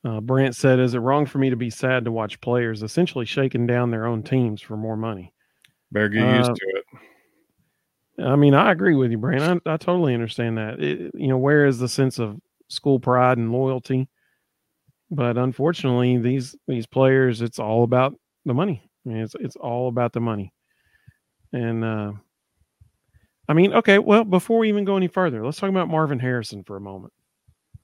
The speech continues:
Speaker 1: There are now reports that Ohio State has boosters and donors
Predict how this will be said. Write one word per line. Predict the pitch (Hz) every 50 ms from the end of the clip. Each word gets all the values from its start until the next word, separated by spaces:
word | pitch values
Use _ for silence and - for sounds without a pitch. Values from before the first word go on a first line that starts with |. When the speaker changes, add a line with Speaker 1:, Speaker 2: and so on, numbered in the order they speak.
| _ _ _ _ - _ _ _ _ _ _ _ _ _ _ -
Speaker 1:
There | 139 139 170 202 202
are |
now | 185 170 160 175 185
reports | 185 165 139 - - 151 139 135 - - - - -
that | 139 127 123 123 - _ _ _ _ _ _ - - _ _ _ _ - _ _ -
Ohio | - 117 - 170 170 180 160 127
State | - - - 147 135 135 - -
has | 120 131 127 123 117 110 113
boosters | 113 113 139 139 156 156 - - 127 117 113 107 117
and | 110 110 107
donors | 117 120 127 127 110 98 90 - - - - -